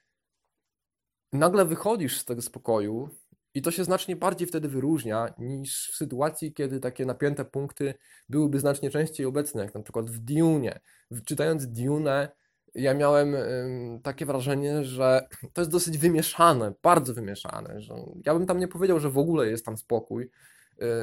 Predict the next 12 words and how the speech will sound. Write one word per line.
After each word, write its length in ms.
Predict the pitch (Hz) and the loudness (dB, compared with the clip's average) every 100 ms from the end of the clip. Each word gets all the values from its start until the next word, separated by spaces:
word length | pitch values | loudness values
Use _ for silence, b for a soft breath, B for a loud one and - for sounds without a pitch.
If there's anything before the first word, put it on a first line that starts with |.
| 113 107 | -2 -6
jest 400 | 101 - 185 190 | -10 -4 0 0
tam 140 | 175 156 | -2 -2
trochę 240 | 151 165 | -4 -4
tego, 260 | 196 202 180 | -4 -2 -2
trochę 220 | 143 147 | -4 -4
tego, 280 | 143 143 123 | -2 0 -2
wszystko 300 | - - 156 | -6 -8 -6
jest 240 | 135 - | -6 -8
wymieszane 440 | 143 123 147 143 | -6 -6 -4 -4
dosyć, 720 | 123 131 139 - 135 - - | -2 0 -2 -2 -8 -8 -10
dosyć 720 | 127 147 147 - 139 - - | -4 -2 -2 -4 -6 -8 -10
równomiernie, 1160 | 120 147 139 135 127 135 151 127 107 98 120 143 | -4 -2 0 -2 -2 2 6 6 4 0 -4 -6